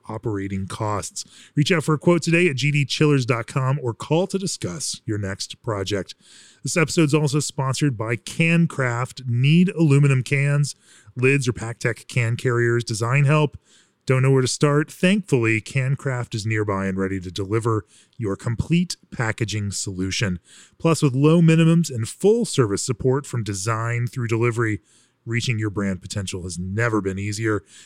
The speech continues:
Visit B S G craft brewing dot com slash cancraft to get started. And of course, before we start, just want to say thanks to Experience Grand Rapids for making this trip possible. Uh, to plan your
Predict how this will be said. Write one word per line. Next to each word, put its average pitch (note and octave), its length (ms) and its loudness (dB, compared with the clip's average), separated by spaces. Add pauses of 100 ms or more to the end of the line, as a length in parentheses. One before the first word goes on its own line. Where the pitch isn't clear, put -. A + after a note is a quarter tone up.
(140)
Visit C3+ 320 0
B E3 160 4
S D#3 120 0
G E3 160 0
craft D#3 360 -2
brewing D3 200 2
dot B2+ 220 2
com C3+ 480 -2
slash D3 580 -2 (140)
cancraft A#2+ 840 0 (400)
to D#3+ 100 -2
get G2+ 260 -8 (220)
started. G2+ 580 -2 (440)
And A#3+ 360 -2
of F#3+ 60 -2
course, C3+ 220 4
before A#2+ 240 0
we A2+ 100 2
start, F3+ 300 2
just C3+ 160 -6
want C3+ 120 4
to - 40 -4
say B2 120 0
thanks - 680 -2 (160)
to A#2 120 -2
Experience G2 520 -4
Grand G2+ 280 -6
Rapids A#2+ 500 -2 (300)
for B3 120 -10
making C#3 480 2
this B2+ 160 0
trip C#3+ 240 -2
possible. D#3 560 2 (480)
Uh, A#2 140 2
to - 100 -4
plan C3+ 220 2
your D3 160 2